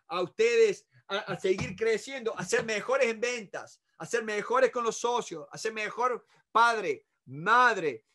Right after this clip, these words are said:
Y hay un montón, y hay distintas culturas, y distinta esto, y distinto lo otro, otro, otro, pero la similitud es que lo que es,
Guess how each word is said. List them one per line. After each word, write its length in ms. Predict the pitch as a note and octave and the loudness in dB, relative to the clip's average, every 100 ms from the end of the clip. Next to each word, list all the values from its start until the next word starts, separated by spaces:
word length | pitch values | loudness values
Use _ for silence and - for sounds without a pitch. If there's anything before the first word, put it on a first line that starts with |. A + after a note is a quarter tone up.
| - | -6
Y 60 | |
hay 200 | G#3+ G#3+ | 0 0
un 60 | A3 | 0
montón, 800 | G#3+ A3 F#3+ B3+ A#3+ A#3+ A3+ G#3+ | -4 -6 -6 -2 0 0 -2 -6
y 120 | G#3 | -2
hay 100 | G#3+ | -2
distintas 520 | G3 G3 - G#3+ G3 | -2 -10 -12 -8 -8
culturas, 680 | - F#3 F3 - D4 C#4 A3 | -8 -12 -12 -8 -6 0 2
y 80 | F#3 | 2
distinta 340 | E3 D#3 F3+ | -2 -10 -2
esto, 320 | A3 C#4 A3+ | 0 0 0
y 40 | G3 | -4
distinto 320 | E3 F3+ G3+ | -6 -12 -4
lo 120 | B3 | 0
otro, 240 | C#4 A#3 B3 | 0 0 -4
otro, 180 | B3 | 0
otro, 260 | B3+ A3 G#3 | -2 -2 -4
pero 180 | F#3+ F3+ | -2 -2
la 140 | E3+ | -2
similitud 600 | E3 F3+ F3 E3+ - B3+ | -6 -8 -8 -8 -8 -4
es 120 | C4+ - | -4 -2
que 100 | A3 | 0
lo 140 | G#3 | 0
que 180 | G#3+ F3 | 0 -2
es, 180 | - | -4